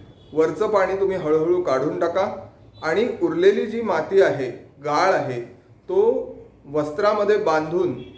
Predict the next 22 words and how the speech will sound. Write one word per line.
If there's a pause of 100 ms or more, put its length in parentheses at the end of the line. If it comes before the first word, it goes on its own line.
(340)
जरा
जाडसर
वस्त्रामध्ये
बांधून (400)
चक्का
वगैरे
जसा
टांगतात (440)
तसं
जर
तुम्ही
टांगून
ठेवलं (600)
तर
साधारण
चार
ते
पाच
तासामध्ये (280)
तुम्हाला
एक
चिकट